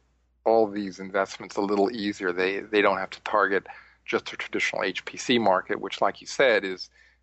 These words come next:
is just basically, you know, a percentage point, single per-, digital percentage points of the entire market. Now they've got this, this other burgeoning, uh, application set that people are very interested in now to, to sort of shore that up and, and, uh,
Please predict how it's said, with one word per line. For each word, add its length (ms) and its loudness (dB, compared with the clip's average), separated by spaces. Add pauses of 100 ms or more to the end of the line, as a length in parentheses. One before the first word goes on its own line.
(120)
is 160 -12
just 280 -16
basically, 480 -10
you 80 -16
know, 300 -4
a 80 -6 (240)
percentage 560 -2
point, 340 0
single 280 -8
per-, 120 -10 (220)
digital 340 0
percentage 460 -2
points 300 -2
of 100 -2
the 80 -8
entire 400 2
market. 420 -2
Now 180 2
they've 140 -6
got 200 -4
this, 260 -14 (560)
this 200 -4
other 260 2
burgeoning, 720 -4
uh, 240 2 (420)
application 680 -2
set 300 -2
that 220 -12
people 280 -2
are 80 4
very 400 2
interested 400 -8
in 140 -2
now 320 2
to, 420 -2
to 80 -18
sort 200 -8
of 80 -4
shore 320 2
that 200 4
up 280 2
and, 180 -10
and, 260 -10 (600)
uh, 240 2